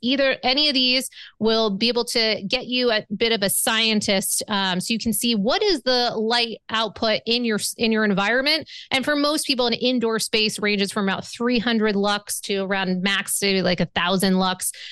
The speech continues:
We wanna get this far, far higher than that. So on a summer day, um, you know, kind of in a southern, in a southern latitude location,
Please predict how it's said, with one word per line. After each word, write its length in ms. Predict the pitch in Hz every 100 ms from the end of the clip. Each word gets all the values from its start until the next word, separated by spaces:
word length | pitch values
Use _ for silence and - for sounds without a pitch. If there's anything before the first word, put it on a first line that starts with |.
| - -
We 180 | 220 320
wanna 200 | 330 254
get 240 | 220 214
this 220 | 214 196 - - - -
far, 680 | 330 285 262 233 208 196 196
far 240 | 240 208
higher 340 | - 208 190 185
than 100 | 180
that. 220 | 170 180
So 180 | 226 214
on 120 | 214
a 40 |
summer 440 | 190 - 285 311 294
day, 500 | 254 220 226 220 233 - -
um, 480 | 196 190 180 180 175
you 100 | 196
know, 160 | 190 180
kind 160 | 196
of 60 | 190
in 80 | 185
a 180 | 185
southern, 460 | 196 - 247 233 -
in 100 | 208
a 240 | 196 180
southern 340 | 180 254 262 240
latitude 520 | 214 220 220 - 220
location, 760 | 208 202 277 254 254 247 240